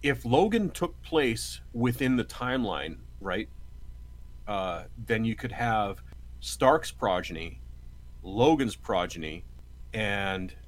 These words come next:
uh, Spider-Man, which is also Stark's progeny, with Thor as their mentor,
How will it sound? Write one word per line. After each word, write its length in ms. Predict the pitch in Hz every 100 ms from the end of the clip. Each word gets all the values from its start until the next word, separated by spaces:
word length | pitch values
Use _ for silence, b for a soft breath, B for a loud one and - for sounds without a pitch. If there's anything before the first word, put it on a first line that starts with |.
| - - -
uh, 180 | 107 87
Spider-Man, 720 | - - 143 139 104 95 95
which 160 | -
is 100 | 117
also 260 | 139 - 127
Stark's 360 | - 98 92
progeny, 580 | - 95 82 85 80 87 - - - - - - -
with 260 | 107 101 - -
Thor 520 | - - 139 90 - - - - - - - - -
as 180 | 113 101
their 120 | 101
mentor, 480 | 95 95 87 -